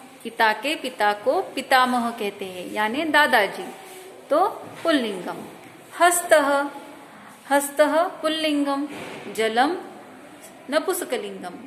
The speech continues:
रवि पुल्लिंगम। इस तरीके से यह स्वाध्याय आपको आपके notebook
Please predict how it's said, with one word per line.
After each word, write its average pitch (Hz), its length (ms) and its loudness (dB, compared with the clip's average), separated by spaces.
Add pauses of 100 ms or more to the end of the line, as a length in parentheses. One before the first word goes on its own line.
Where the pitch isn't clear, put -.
(180)
रवि 233 560 -2 (420)
पुल्लिंगम। 196 600 -6 (560)
इस 349 200 0
तरीके 240 360 0
से 247 240 -2
यह 285 260 4
स्वाध्याय 214 460 -2
आपको 254 560 0 (260)
आपके 202 320 -2
notebook 190 360 -6